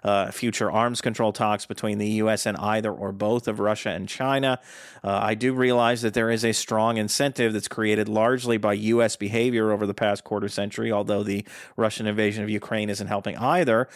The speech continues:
for countries to acquire their own nuclear arsenals. But that does not mean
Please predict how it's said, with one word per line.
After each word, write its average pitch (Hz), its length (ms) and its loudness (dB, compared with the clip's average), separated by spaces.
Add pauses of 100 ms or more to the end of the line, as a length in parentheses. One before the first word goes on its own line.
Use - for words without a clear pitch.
(200)
for 120 260 0
countries 139 460 -2
to 139 160 4
acquire 135 480 2
their 131 160 0
own 120 260 2
nuclear 127 400 0
arsenals. 76 560 -6
But 107 160 -6
that 107 180 -2
does 107 220 0
not 127 320 2
mean 113 440 0